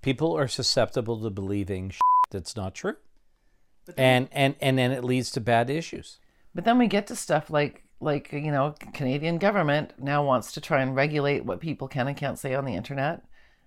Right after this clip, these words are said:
Speaker 2: And, like, how, where do
Speaker 1: No,
Speaker 2: you determine
Speaker 1: that's a
Speaker 2: the
Speaker 1: good
Speaker 2: line?
Speaker 1: point.
Speaker 2: Right.
Speaker 1: Look, you raise a good point. Okay.
Speaker 2: This is why
Speaker 1: You
Speaker 2: it's a difficult conversation.
Speaker 1: It's,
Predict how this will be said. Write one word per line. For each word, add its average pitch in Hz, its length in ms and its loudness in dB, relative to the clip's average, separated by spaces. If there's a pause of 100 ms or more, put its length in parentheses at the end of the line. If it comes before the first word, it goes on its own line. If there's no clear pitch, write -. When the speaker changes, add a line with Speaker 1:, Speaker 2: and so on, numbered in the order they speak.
Speaker 2:
And, 151 180 0
like, 143 160 0
how, 190 340 2 (500)
where 165 240 -2
do 202 60 4
Speaker 1:
No, 190 180 12
Speaker 2:
you 185 60 4
determine 240 260 12
Speaker 1:
that's 208 80 8
a - 20 8
Speaker 2:
the 190 80 8
Speaker 1:
good 240 120 12
Speaker 2:
line? 277 80 0
Speaker 1:
point. 123 300 4 (200)
Speaker 2:
Right. 135 80 2
Speaker 1:
Look, 143 200 10
you 139 140 2
raise 175 280 8
a 180 60 2
good 139 200 2
point. 82 340 -8 (520)
Okay. 117 140 4
Speaker 2:
This 240 80 4
is 277 60 4
why 277 100 6
Speaker 1:
You - 60 4
Speaker 2:
it's 208 100 0
a 247 60 6
difficult 196 520 4
conversation. 180 840 -2 (520)
Speaker 1:
It's, 165 180 6